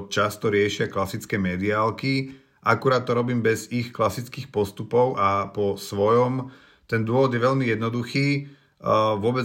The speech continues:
neviem, aké sú klasické postupy mediálok, nikdy som žiadne nepracoval, takže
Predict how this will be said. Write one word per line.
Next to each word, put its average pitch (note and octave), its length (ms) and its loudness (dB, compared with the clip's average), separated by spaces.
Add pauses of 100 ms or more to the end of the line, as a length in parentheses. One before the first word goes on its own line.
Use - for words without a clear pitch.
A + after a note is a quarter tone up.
neviem, A#2+ 400 2
aké A2+ 320 -2
sú A2 240 -8
klasické G#2+ 480 -2
postupy G#2+ 480 -6
mediálok, G#2 800 0
nikdy G#2+ 240 -6
som G2+ 240 -6
žiadne G2+ 320 -2
nepracoval, G2 720 -2
takže G2 480 -2